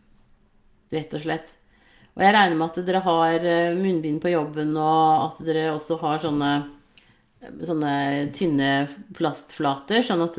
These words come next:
dere i minst mulig grad blir utsatt for smitte, eh, i disse covid-tider.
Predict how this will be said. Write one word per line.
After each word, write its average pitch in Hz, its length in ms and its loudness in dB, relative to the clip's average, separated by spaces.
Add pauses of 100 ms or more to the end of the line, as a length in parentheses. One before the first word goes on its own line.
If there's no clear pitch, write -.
dere 165 220 2
i 165 220 -2
minst 160 280 -2
mulig 151 280 0
grad 139 320 -2 (460)
blir 160 420 -4
utsatt 135 300 -6
for 156 100 -6
smitte, 156 520 -4 (880)
eh, 151 400 -2
i 151 40 -4
disse 151 240 -6
covid-tider. 143 920 -4